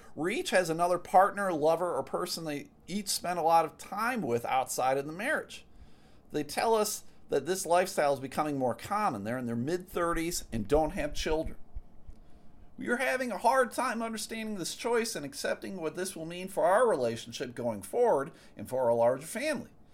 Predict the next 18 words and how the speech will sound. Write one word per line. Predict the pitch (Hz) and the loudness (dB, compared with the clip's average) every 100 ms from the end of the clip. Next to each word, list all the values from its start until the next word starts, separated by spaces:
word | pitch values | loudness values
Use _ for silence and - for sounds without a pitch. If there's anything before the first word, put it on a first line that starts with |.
| - - | -20 -6
We're | 143 | -4
the | 151 160 | -2 -2
only | 190 208 | -2 -4
family | 190 190 202 190 | -6 -6 -6 -4
members | 185 190 190 185 | -2 0 -2 -2
they've | - 143 123 | -4 -4 -4
shared | 170 165 | -6 -6
this | 151 165 | -6 -6
information | 160 - 139 147 147 127 | -8 -8 -6 -6 -6 -8
with | 127 | -8
so | - 92 | -8 -6
far, | - 175 180 180 - - | -2 0 0 -2 -10 -12
and | - | -6
we | 127 | -4
are | 190 | -4
sworn | - - 269 247 339 370 370 370 | -4 -6 -4 2 4 4 2 0
to | 381 | -2
secrecy. | - 294 247 - 120 - - | 0 0 -2 -4 -8 -8 -12